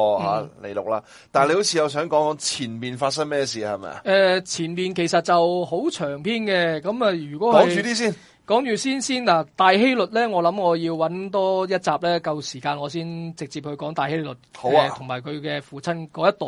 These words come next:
Speaker 1: 代嘅生平啦。
Speaker 2: 嗯。
Speaker 1: 咁大希律嗰 part 我就唔講啦。<clears throat> 咁變咗呢，我大希律嗰 part 唔講呢，咁我就直接呢講個屋大衛啦。咁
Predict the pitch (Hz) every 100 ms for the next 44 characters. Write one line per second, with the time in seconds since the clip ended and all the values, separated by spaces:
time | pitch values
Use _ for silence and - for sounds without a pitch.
0 | 123 139 147 180 175 120 131 165 147 -
1 | 156 143 120 185 151 156 190 156 156 165
2 | 190 151 147 127 127 123 120 165 151 -
3 | 240 214 165 220 269 185 208 254 240 _
4 | - 202 170 196 233 165 180 214 214 160
5 | 139 139 185 214 - _ _ 190 233 185
6 | 160 156 - - 170 196 190 156 190 185
7 | 202 - 143 139 135 135 135 180